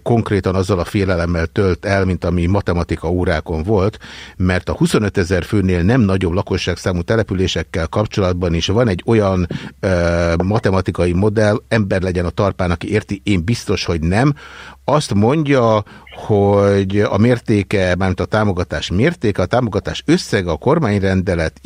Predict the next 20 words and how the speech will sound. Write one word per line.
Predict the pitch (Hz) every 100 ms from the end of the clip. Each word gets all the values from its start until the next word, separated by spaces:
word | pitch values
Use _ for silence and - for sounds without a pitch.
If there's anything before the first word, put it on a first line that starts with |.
| 139
X | - -
paragrafus, | - 139 101 101 87 90 82
dörödöm, | 117 104 82 78
dörödöm, | 101 151 95 143 -
adó | 147 180 135 110
előleg | 113 120 98 87
csökkentés | - 139 - 101 92 90 85 -
összege, | 117 - 127 120 139 160 - - -
növelve | 110 127 156 147 107 101 87 127 - - -
a | 85
helyi | 98 185 233
adókról | 135 107 95 - 95 92
szóló | - 107 101 - -
ezerkilencszázkilencven | 165 170 98 - 120 92 - 90 - 147 98 90 95 98
évi | 113 90
dörödöm, | 80 135 127 85 85 82
döröm | 104 110 85
bekezdése | 92 127 92 87 95 -
szerinti | 85 123 120 104 98 85 - - - -
iparűzési | 240 - 147 117 92 101 90 -